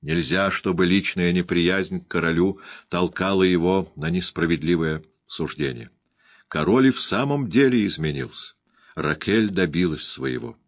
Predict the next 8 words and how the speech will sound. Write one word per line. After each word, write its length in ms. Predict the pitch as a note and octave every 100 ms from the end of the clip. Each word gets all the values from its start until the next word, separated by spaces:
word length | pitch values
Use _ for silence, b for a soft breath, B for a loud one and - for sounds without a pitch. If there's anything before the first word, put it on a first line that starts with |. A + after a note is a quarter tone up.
| B B B
Все 300 | - - F#2+
вышло 360 | G2+ A#2 - G#2
так, 520 | - A2 C3+ - - _ b b b -
как 260 | F#2 F2
в 60 | F2
ее 200 | E2+ G2+
любимой 400 | G2 E2+ F#2 F2
сказке. 640 | - - C#2 - - -